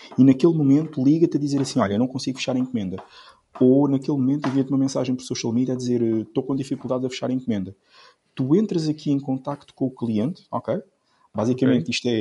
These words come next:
Speaker 1: eh, isto, isto é um, um, um, um, uma opção em que tu partilhas uma informação com o cliente, ok? Uma espécie de um TeamViewer, e tu estás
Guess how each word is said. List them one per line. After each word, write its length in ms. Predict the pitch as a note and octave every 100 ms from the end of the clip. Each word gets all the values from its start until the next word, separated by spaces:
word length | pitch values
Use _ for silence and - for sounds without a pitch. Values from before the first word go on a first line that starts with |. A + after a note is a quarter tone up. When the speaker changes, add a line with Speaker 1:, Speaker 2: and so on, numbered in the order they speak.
| G#2+
Speaker 1:
eh, 260 | A2+ G#2+ G#2+
isto, 220 | G#2+ - -
isto 160 | G#2+ A#2
é 240 | G#2+ G2 G#2+
um, 60 |
um, 420 | G#2 - G#2 G#2 A2+
um, 80 | G#2
um, 380 | G2+ A#2 G#2 -
uma 180 | A2+ A#2
opção 580 | - - C#3+ F#3+ A3 C#3+
em 80 |
que 120 | C#3+ -
tu 320 | - D#3+ A#2 -
partilhas 420 | A2+ D#3+ B2 G#2
uma 100 | A2+
informação 400 | A2 A#2+ B2 C3
com 80 | -
o 40 |
cliente, 540 | - G3 A#3+ F4+ - -
ok? 300 | F3 C#4+ E4+ E4+
Uma 180 | G3 G#3
espécie 280 | A#3+ G#3+
de 80 | A3
um 60 | G#3+
TeamViewer, 460 | A3+ G3 G3 C#4 - - - - - -
e 60 | D#3
tu 140 | E3+
estás 540 | F#3 G#3+ G3+ D#3+ -